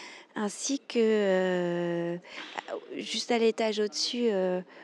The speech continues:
Monet a venu, a travaillé un temps ici, ouais, Basile, et voilà. C'est devenu, euh, donc on est juste devant, là, le musée national Eugène Delacroix. Il y a une jolie petite cour toute mignonne. Voilà,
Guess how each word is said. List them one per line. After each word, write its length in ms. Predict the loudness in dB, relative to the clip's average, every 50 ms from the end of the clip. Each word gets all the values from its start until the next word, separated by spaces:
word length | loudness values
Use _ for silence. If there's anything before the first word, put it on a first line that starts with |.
| -14 -6 0
Monet 640 | 2 2 2 4 2 2 4 4 4 4 4 2
a 60 | 0 0
venu, 260 | -2 -4 -4 -2 -2
a 200 | -2 -2 -4 -4
travaillé 440 | -6 -4 -4 0 0 0 0 0 -4
un 200 | -4 -4 -4 -6
temps 260 | -6 -8 -6 -4 -4
ici, 400 | -4 -6 -6 -10 -8 -6 -4 -2
ouais, 300 | 0 0 2 2 0 0 -4 -12 -16 -16 -16 -16 -18 -6
Basile, 600 | -2 0 2 2 0 0 -2 -4 -2 -2 0 2 2
et 200 | 2 2 0 -2
voilà. 160 | -4 -6 -8 -8 -12 -14
C'est 180 | -10 -8 -8 -6
devenu, 440 | -4 -4 -6 -4 -4 -2 -2 -2 -2
euh, 140 | -2 -4 -6 -8 -10 -18 -20 -20 -18 -12 -10
donc 160 | -8 -6 -4
on 140 | -2 -2 0
est 100 | 0 0
juste 220 | 0 0 2 2
devant, 220 | 2 2 2 2 0
là, 180 | 2 2 2
le 140 | 2 0 0
musée 440 | 0 0 -2 -2 0 2 4 4 4
national 600 | 4 2 0 0 0 -2 0 0 0 0 0 -2 -4 -10 -12 -12 -4 2 4
Eugène 320 | 6 6 6 6 4 4
Delacroix. 460 | 4 4 4 2 0 0 0 0 2
Il 80 | 2 4
y 20 |
a 40 | 4
une 120 | 2 4 4
jolie 420 | 4 6 6 6 8 8 8 6
petite 400 | 6 6 2 2 2 -4 -8 -6 -2
cour 180 | 2 2 2 2 2 4
toute 280 | 6 6 6 6 8
mignonne. 640 | 8 8 10 10 8 6 6 6 6 4 4 2 0 -4 -10 -18 -18 -18 -18 -16 -18 -18 -16 -16 -16 -16 -16 -18 -18 -20 -18 -14 -12 -12 -10 -10 -12 -12 -8
Voilà, 360 | -4 -2 0 0 2 0 0